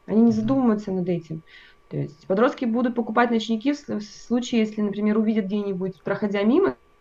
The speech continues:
Speaker 1: скажут: «О, круто, хочу себе такой». А так нет, у них нет задачи купить себе домой ночник. Это уже
Speaker 2: Мгм.
Speaker 1: хозяйки
Speaker 2: И, а, про
Speaker 1: сделают.
Speaker 2: продвижение как раз, э, упомянули в этом, эм, у вас, вот вы участвуете в, э, фестивале Котофест.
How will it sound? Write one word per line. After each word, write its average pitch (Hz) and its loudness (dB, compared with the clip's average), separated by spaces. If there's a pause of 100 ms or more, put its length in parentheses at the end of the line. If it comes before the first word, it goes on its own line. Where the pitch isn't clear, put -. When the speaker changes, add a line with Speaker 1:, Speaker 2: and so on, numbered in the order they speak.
(140)
Speaker 1:
скажут: - -2
«О, - -4
круто, 330 -2
хочу 214 -8
себе 202 -8
такой». 190 -6
А 185 -6
так 311 0
нет, 427 -6
у 277 0
них 269 -2
нет 339 0
задачи 254 -2
купить 214 -6
себе 196 -4
домой 190 0
ночник. 185 -4
Это 254 -4
уже 247 -2
Speaker 2:
Мгм. - -14
Speaker 1:
хозяйки 220 -2
Speaker 2:
И, 185 0
а, 151 2
про 180 0
Speaker 1:
сделают. - -
Speaker 2:
продвижение 160 -2
как - -16
раз, 147 -2
э, 131 -2
упомянули 143 -6
в 147 -4
этом, 131 -6
эм, 117 -10 (300)
у - -16
вас, 147 -4 (460)
вот 131 -16
вы 139 -8
участвуете 123 -6
в, - -20
э, 107 -10
фестивале 123 -6
Котофест. - -8